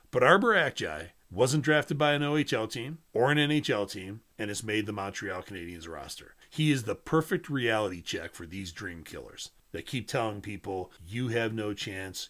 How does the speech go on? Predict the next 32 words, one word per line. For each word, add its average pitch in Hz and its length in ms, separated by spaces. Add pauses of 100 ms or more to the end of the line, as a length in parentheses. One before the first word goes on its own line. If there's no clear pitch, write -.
(140)
you're 104 280
wasting 104 440
your 92 120
time, 85 460 (240)
you 120 100
shouldn't 113 320
go 101 120
after 98 220
that 95 200
'cause 85 140
you 98 100
won't 95 220
succeed 98 480
or 82 120
obtain 85 680 (120)
the 82 80
goal 78 500
that 87 100
you've 82 340
set, 76 380 (100)
you're 85 220
not 80 260
good 80 160
enough 76 280
to 78 60
get 76 280
there." - 260 (180)
A - 80
lot 151 260
of 170 80
the 131 80
best 180 380